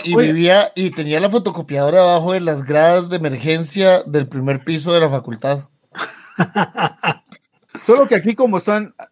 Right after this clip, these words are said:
Speaker 3: solo que como aquí tienen, tienen la patente, es este, o sea, tienen el permiso, vienen siendo como una especie de corsarios de, de las mismas bibliotecas
Speaker 2: Ujú.
Speaker 3: de, de, de las facultades. Entonces, pues tú vas a tu biblioteca,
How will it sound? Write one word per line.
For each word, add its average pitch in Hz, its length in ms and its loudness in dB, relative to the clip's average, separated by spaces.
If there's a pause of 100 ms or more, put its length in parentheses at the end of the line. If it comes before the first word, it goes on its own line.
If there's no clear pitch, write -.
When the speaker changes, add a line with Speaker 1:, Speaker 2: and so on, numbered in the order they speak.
(200)
Speaker 3:
solo 208 240 -2
que 175 140 -4
como 139 180 -2
aquí 156 200 -4
tienen, 165 500 -8
tienen 156 320 -4
la 117 140 0
patente, 139 560 0
es 147 120 -4
este, 110 520 -2
o 104 100 -4
sea, 117 220 0
tienen 143 300 0
el 113 120 0
permiso, 117 500 -2
vienen 226 200 0
siendo 214 220 0
como 139 200 -4
una 170 80 -4
especie 151 360 -6
de 127 120 0
corsarios 131 580 -2
de, 107 280 -2 (520)
de 117 140 0
las 120 160 2
mismas 160 480 0
bibliotecas 123 680 0
Speaker 2:
Ujú. 160 100 0
Speaker 3:
de, 107 80 2 (180)
de, 101 720 -8 (380)
de 135 80 2
las 127 140 2
facultades. 143 800 0 (400)
Entonces, 196 360 -2
pues 139 180 -12
tú 233 120 0
vas 262 120 2
a 311 60 -2
tu 208 140 -4
biblioteca, 151 720 0